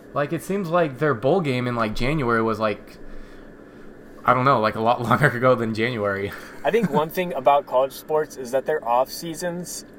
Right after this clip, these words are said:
Speaker 2: um, are so much less interesting than other sports because, you know, there's not necessarily, like, all the big free agent stuff and all that, and,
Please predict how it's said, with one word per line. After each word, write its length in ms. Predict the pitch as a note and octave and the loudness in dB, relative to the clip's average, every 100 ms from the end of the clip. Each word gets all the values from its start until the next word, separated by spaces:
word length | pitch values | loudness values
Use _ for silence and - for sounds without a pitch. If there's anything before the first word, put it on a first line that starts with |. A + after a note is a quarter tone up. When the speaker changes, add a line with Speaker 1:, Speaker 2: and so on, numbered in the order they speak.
| - | -4
Speaker 2:
um, 440 | C3+ B2+ A#2+ A2 - | 2 2 2 -2 -4
are 140 | - C#3+ | -2 0
so 240 | - D#3 | 0 0
much 300 | F3 D#3 - | 2 -2 -6
less 500 | A2+ A2 A#2+ C3+ - | -12 -2 4 4 2
interesting 720 | C3 A#2+ - C3+ C3 D3+ C#3+ | -10 -10 0 0 0 -6 -4
than 120 | C3 A#2 | -2 0
other 220 | B2 C3+ | 0 0
sports 500 | - - C#3 C#3+ - | -6 -2 0 0 -2
because, 360 | C#3 D#3 C3+ | -4 -2 -2
you 80 | C#3 | -2
know, 260 | C3+ C3 B2 | 2 2 2
there's 340 | C3 C#3+ C#3+ | -2 -4 -2
not 220 | E3 C#3+ | -2 -2
necessarily, 640 | B2 B2+ - - B2 B2 B2 | -4 -6 -6 -2 -2 0 0
like, 220 | A2+ A2 | -2 0
all 80 | A#2+ | -2
the 80 | A2 | -2
big 260 | - A2+ | -8 -10
free 340 | - - A2+ A2 | -12 -14 -12 -10
agent 380 | A#2 B2+ B2 | -10 -10 -12
stuff 480 | - - B2 A#2+ - | -14 -2 2 2 0
and 100 | B2+ | 0
all 180 | A#2+ B2 | 2 2
that, 380 | B2 A#2+ A#2+ A#2 | 2 2 2 0
and, 140 | G2 | -4